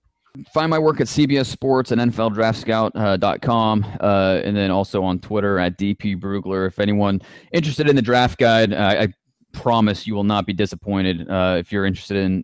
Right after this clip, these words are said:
you know, N F L, uh, all, all these prospects, uh, and what they have to offer, uh, something that I think will have you covered in this guide. So check out my Twitter. I have it, uh, the link pinned at the top. Uh, appreciate all the feedback I've received on that. It's been a lot of fun interacting with everyone and,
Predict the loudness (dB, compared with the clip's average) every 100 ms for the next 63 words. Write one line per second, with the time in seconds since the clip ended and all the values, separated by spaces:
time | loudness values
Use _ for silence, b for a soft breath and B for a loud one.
0 | -4 -6 -4 -4 -4 0 0 2 0 -4
1 | b b -2 0 2 0 0 0 -2 0
2 | 0 0 0 0 0 -6 -6 -4 -2 -2
3 | -2 0 -2 0 0 0 -2 -6 -6 _
4 | _ -2 0 0 -2 -4 -4 -2 -2 -2
5 | -2 -4 -4 -2 -2 -4 -4 -2 -2 -4
6 | -4 -4 -4 -2 -2 -4 -4 -4 -2 0
7 | 0 2 0 -2 0 2 2 0 0 -4
8 | -4 -6 -4 -2 -2 -2 -4 -2 -2 -4
9 | -4 -2 0 -2 _ _ _ -6 -2 0
10 | -2 -2 -2 0 0 0 -2 -4 0 0
11 | 0 -4 -6 -4 -2 -2 -2 -2 0 0
12 | -2 -4 -2 -2 0 0 -2 -4 -2 -2
13 | -2 -2 -2 -2 -4 -4 -4 -4 -4 -4
14 | -4 -4 -4